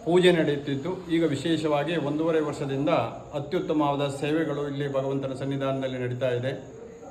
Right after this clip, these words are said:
ಹಾಗೆ ನಾವು ಒಂದು ಗ್ರಾಮಸ್ಥರ ಪರವಾಗಿ ವಿಶೇಷವಾದ ಒಂದು ಪ್ರಾಯಶ್ಚಿತ್ತ ಕಾರ್ಯಕ್ರಮವನ್ನು ಮಾಡಿ, ಸಕಲ ದೋಷಗಳನ್ನು ನಿವೃತ್ತಿ ಮಾಡಿಕೊಂಡು, ಭಗವಂತನ ಸೇವೆಗೆ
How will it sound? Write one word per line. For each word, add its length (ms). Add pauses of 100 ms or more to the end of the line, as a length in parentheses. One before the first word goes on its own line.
(120)
ಹಾಗೆ 240
ನಾವು 260 (420)
ಒಂದು 520
ಗ್ರಾಮಸ್ಥರ 500
ಪರವಾಗಿ 500 (200)
ವಿಶೇಷವಾದ 580
ಒಂದು 280
ಪ್ರಾಯಶ್ಚಿತ್ತ 520
ಕಾರ್ಯಕ್ರಮವನ್ನು 600
ಮಾಡಿ, 420 (460)
ಸಕಲ 240
ದೋಷಗಳನ್ನು 680
ನಿವೃತ್ತಿ 400
ಮಾಡಿಕೊಂಡು, 520 (500)
ಭಗವಂತನ 640
ಸೇವೆಗೆ 420